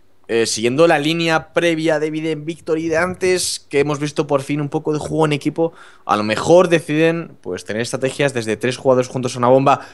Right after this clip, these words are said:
con un jugador que se va a la contraria para llamar un poco la atención, eh, los cuatro al mismo lado, los cuatro por el centro, no sé, eh, a saber, es que estrategias de equipo hay muchísimas y no sé por cuál se van a decantar, eh, mientras que no se decanten por el todos a lo loco ir a matar al equipo contrario, yo creo que les puede salir muy bien.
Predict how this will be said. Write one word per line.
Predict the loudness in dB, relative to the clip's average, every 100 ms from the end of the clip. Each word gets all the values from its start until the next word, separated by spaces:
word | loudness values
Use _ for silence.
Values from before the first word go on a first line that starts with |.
| -6
con | -2
un | -2
jugador | 0 4 4 2
que | -2
se | 0
va | 2
a |
la | 2
contraria | 0 -2 0 0 0
para | 0 -2
llamar | -2 -4
un | -6
poco | -4
la | -4
atención, | -4 -6 -4 2 4 6 6 4 -2 -14 -18 -2
eh, | 2 4
los | 2 0
cuatro | 0 0
al | -2
mismo | -4 -4 0
lado, | 2 2 2 2 0
los | -2
cuatro | -8 -8 -6
por | -4
el | 0
centro, | 2 0 -4 -4 0 0 -2 -8 -20 -16
no | -12
sé, | -6 -6 -6
eh, | -8 -6 -6 -8
a |
saber, | -2 2 2
es | 2
que | -6
estrategias | -8 -6 -2 -2
de | -4
equipo | 0 2
hay | 2
muchísimas | 2 -4 -4 -2 0 0 -2 -18 -20 -20 -4
y | 0
no | 0
sé | 0
por | 0 2
cuál | 2 2
se |
van | 0
a | 2
decantar, | 0 0 0 0 2 0
eh, | -2
mientras | -4 -4 -4 -4
que | -6
no |
se | -2 0
decanten | 0 0 -2 2
por | 2
el | 2 0
todos | 2 2 4
a |
lo | 4
loco | 2 2 0
ir | 0
a |
matar | 0 -2
al | -2
equipo | -4 -6
contrario, | -6 -2 0 2 0
yo | -2
creo | -4 -2
que | -2
les | -2 -4
puede | -6 -4
salir | -4 -6
muy | -6
bien. | -6